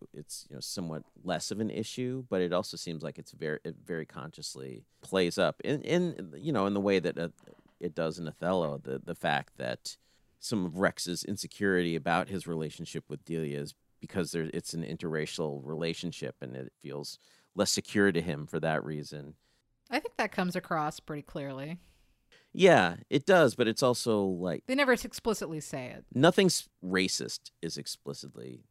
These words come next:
Speaker 1: said in this film. Like, it's never, no one seems to be judging them as a couple at all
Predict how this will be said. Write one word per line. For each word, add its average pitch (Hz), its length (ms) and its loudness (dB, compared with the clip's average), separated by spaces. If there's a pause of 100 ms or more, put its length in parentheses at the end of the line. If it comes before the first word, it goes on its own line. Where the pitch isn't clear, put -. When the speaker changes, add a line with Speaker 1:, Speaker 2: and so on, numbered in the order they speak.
(220)
Speaker 1:
said 71 300 -4
in 65 140 -10
this - 180 -12
film. 50 460 -14 (220)
Like, 87 160 -4
it's - 160 -4
never, 92 440 2
no 101 200 2
one 107 160 2
seems 95 280 -4
to 87 100 -12
be 80 140 -8 (160)
judging 80 640 -4 (800)
them 78 320 -4
as - 160 -4
a - 40 -4
couple 73 520 -4
at 78 100 -4
all 58 520 -2